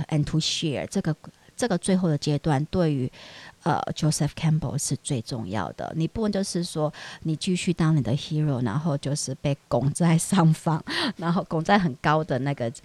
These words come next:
位置里面，拒绝那个到人世间嘛，right？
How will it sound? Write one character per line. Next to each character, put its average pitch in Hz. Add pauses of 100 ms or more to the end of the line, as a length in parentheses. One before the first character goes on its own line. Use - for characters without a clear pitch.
(200)
位 180
置 127
里 90
面， 110
拒 180
绝 90 (320)
那 147
个 107 (200)
到 135 (120)
人 135
世 143
间 139
嘛， 135
right？ 120